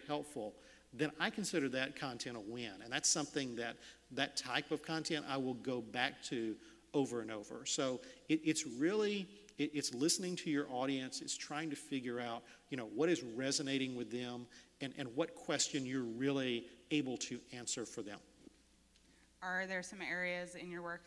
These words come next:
Speaker 2: that are just no-go zones? You guys don't even touch it when it comes to airport security and
Speaker 1: As far as, uh,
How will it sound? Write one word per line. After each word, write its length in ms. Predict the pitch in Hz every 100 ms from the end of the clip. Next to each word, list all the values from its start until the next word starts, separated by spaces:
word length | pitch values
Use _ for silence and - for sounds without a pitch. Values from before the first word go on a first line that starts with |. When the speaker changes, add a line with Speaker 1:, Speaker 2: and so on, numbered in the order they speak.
| -
Speaker 2:
that 160 | 165
are 160 | 160 160
just 240 | 165 165
no-go 360 | 170 165 170 170
zones? 400 | 175 170 175 170
You 60 | 160
guys 240 | 156 156
don't 140 | 165 156
even 260 | 151 160
touch 280 | - 165 -
it 160 | 165 160
when 100 | 170
it 120 | -
comes 400 | 175 160 156 -
to 80 | 160 156 156
airport 300 | 156 170 -
security 580 | 165 165 165 165 175 160
and 120 | 156 160 - - - - - - - - - - - - - - - -
Speaker 1:
As 140 | 147
far 300 | - 139 131
as, 480 | 139 127 120 123 123
uh, 400 | 120 120 117